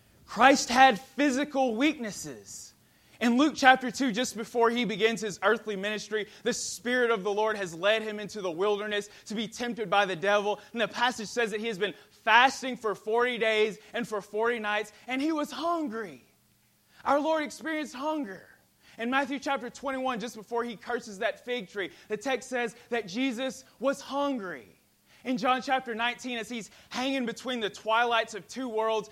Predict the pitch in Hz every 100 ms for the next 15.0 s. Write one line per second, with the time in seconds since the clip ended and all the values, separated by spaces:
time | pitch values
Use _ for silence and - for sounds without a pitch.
0 | - 247 202 233 214 - 214 226 226 220
1 | 226 170 190 214 214 214 196 185 233 233
2 | 185 202 180 185 208 208 208 - - 254
3 | - 262 254 226 247 233 - - 247 269
4 | 269 247 - - 294 285 262 165 - -
5 | - - _ _ _ _ 247 285 262 -
6 | 294 320 - - 220 151 117 _ - 269
7 | - - 311 311 262 196 - - _ 208
8 | 330 311 311 302 - 285 262 311 277 285
9 | 220 254 320 302 220 - _ _ _ _
10 | _ _ _ _ _ _ _ _ _ _
11 | _ _ _ _ _ _ _ _ _ _
12 | _ _ _ _ - 220 208 143 - _
13 | - 160 156 151 165 143 113 135 160 131
14 | 101 101 117 135 _ 127 110 110 110